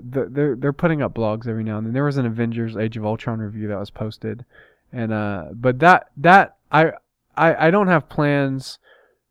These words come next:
for Gospel Spam to go away. I hope to have, like, maybe a Gospel Spam podcast here in the studio sometime, and, you know, 'cause, 'cause, 'cause, like, that's something people should know. Like, this studio here at Apologia Radio,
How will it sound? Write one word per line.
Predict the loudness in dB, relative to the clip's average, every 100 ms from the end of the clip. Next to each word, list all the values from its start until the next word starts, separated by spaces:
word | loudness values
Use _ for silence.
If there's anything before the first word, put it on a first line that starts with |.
| _
for | 0
Gospel | 4 4 4 -2
Spam | -2 0
to | 2
go | 4 4
away. | 6 4 6
I | 4
hope | 2 0
to | 0
have, | 0 0
like, | 0 -4
maybe | -4 -2 -2
a |
Gospel | -2 -2 -2 -8
Spam | -8 -2 -2
podcast | 0 -2 -4 -4 -4 -4 -4
here | -4
in | -4
the |
studio | -6 -6 -4 -4 -4
sometime, | -6 -8 -6 -6 -4 -6 -6
and, | -8 -12 -12 -10 -10 -12 -6
you | -2
know, | 0 -2
'cause, | 0 0 0
'cause, | 0 0 0 -12 _ 0
'cause, | 4
like, | 6 8
that's | 6 6
something | 2 2 0 0 -2 -8 _ _ -4
people | -2 -2
should | -4 -2
know. | 0 0
Like, | -2 -4 -14 _ -20 -6
this | -4 -4
studio | -4 -2 2 2 2
here | 0
at | -2
Apologia | -2 -2 0 -2 -2
Radio, | 0 0 -2 -2 -4